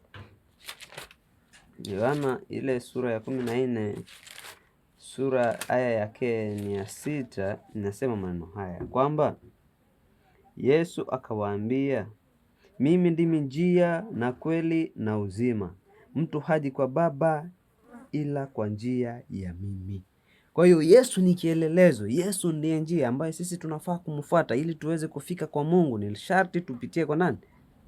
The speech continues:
Kwa Yesu, wala sio kuzunguka zunguka kona kona. Basi ni lazima tupitie kwa Yesu Kristo ambaye yeye ndiye njia kwetu sisi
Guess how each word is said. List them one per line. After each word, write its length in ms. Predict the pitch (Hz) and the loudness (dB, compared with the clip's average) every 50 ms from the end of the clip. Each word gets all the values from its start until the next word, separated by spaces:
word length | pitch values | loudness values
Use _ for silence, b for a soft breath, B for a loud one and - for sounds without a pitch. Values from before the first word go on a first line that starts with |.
| - _ | -20 _
Kwa 160 | - - 214 | -8 -4 -2
Yesu, 340 | 214 214 196 180 - 147 151 | 0 0 0 -2 -2 -2 0
wala 200 | 170 175 165 156 | 0 0 0 -2
sio 280 | - - 175 175 156 135 | -4 -2 -2 -2 -2 -2
kuzunguka 540 | - 139 123 101 117 120 127 131 127 131 | -4 -6 -4 -4 -4 -4 -4 -2 -2 -4
zunguka 440 | 117 95 113 120 123 143 147 139 135 | -4 -4 -4 -4 -4 -4 -6 -8 -10
kona 280 | - - 127 113 110 113 | -10 -8 -8 -8 -8 -8
kona. 340 | - - 127 113 98 92 92 | -8 -6 -6 -6 -6 -6 -6
Basi 340 | 98 131 151 156 - - | -6 -6 -6 -6 -8 -8
ni 180 | - 131 160 165 | -6 -4 -4 -2
lazima 440 | 165 165 165 156 151 190 196 185 180 | -2 -2 -4 -4 -2 -2 -2 -2 -2
tupitie 440 | - - - - 123 - - 156 135 | -4 -8 -14 -14 -10 -8 -6 -8 -6
kwa 220 | - - 123 135 | -6 -4 -4 -2
Yesu 340 | 151 185 - 453 - - - | 0 0 -2 -2 -4 -8 -18
Kristo 520 | - - - 208 196 - - 143 110 - b b b b b b b b b b b | -12 -8 -4 -4 -4 -2 -2 -4 -4 -4 b b b b b b b b b b b
ambaye 580 | 110 113 117 120 135 135 135 131 127 127 131 | -8 -6 -4 -2 -2 0 0 0 -2 -2 -2
yeye 380 | 151 165 185 185 185 180 175 160 | 0 0 2 2 2 2 0 -2
ndiye 460 | 143 127 127 135 147 147 147 143 135 | -4 -6 -4 -4 -2 -2 -2 -2 -2
njia 340 | 135 131 135 160 156 139 107 | -4 -4 -4 -4 -4 -4 -4
kwetu 380 | - - - - _ - - | -6 -12 -20 -20 _ -20 -20
sisi 420 | - - - - - - 175 175 | -20 -20 -18 -18 -18 -16 -18 -18